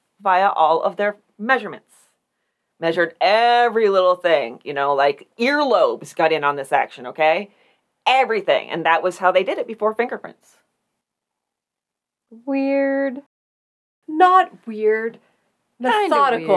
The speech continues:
Speaker 2: weird.
Speaker 1: Well, he is the second forensic luminary we've had here, but he was also a little bit of a weird dude, too,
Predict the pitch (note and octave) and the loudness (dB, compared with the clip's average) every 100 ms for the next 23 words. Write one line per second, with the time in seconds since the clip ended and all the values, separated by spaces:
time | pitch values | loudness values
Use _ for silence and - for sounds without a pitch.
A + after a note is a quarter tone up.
0 | D3+ D3 D3+ D#3 _ _ B3 D#4 D4+ F4+ | 0 -4 -10 -16 _ _ 0 0 2 0
1 | D#4 F#4 F#4 C4 D#4 D4 C#4 - _ _ | 0 -2 -4 -2 -2 -2 -6 -10 _ _
2 | - - B3+ A#3 F3+ _ F3+ F3 E3+ E3 | -10 -2 0 -2 -6 _ 0 0 -2 -2
3 | E3+ D#3+ D#3 C#3+ C#3 C#3+ D3 C#3 C3+ C3 | -2 0 0 0 -2 -4 -2 -2 -2 -4
4 | B2+ E3 A#3+ D4 C#4+ C4+ G#3+ F#3 E3 D#3+ | -4 -4 -2 0 2 0 2 2 2 0
5 | D#3+ D3+ D3+ C#3+ C#3 C3+ - - - | -4 -4 -6 -8 -10 -12 -12 -20 -20